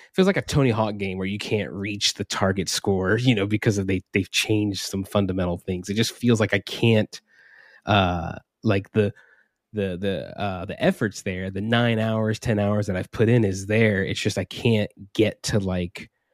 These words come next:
where I'm just naturally playing the game, you know? Um, and, and so I think, yeah, Vector, the, the point about the, the counter system is, like, it's, it's a whole other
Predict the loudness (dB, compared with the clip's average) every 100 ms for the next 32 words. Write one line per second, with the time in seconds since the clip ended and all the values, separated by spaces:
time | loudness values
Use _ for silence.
0 | _ _ 2 6 6 4 2 0 0 -2
1 | 2 0 0 -2 -2 -4 -4 -2 -2 -4
2 | -6 -6 -4 -6 -4 -2 -4 -6 -10 -14
3 | -12 -10 -10 -12 -18 -6 -4 0 0 0
4 | 2 2 2 -2 -2 -2 -4 -6 -6 -8
5 | -6 -4 -4 -4 0 2 4 2 0 -6
6 | -6 -12 -16 -4 0 0 -2 -6 -8 -8
7 | -8 -8 -8 -8 -8 -6 -4 -4 2 4
8 | 6 4 2 2 2 0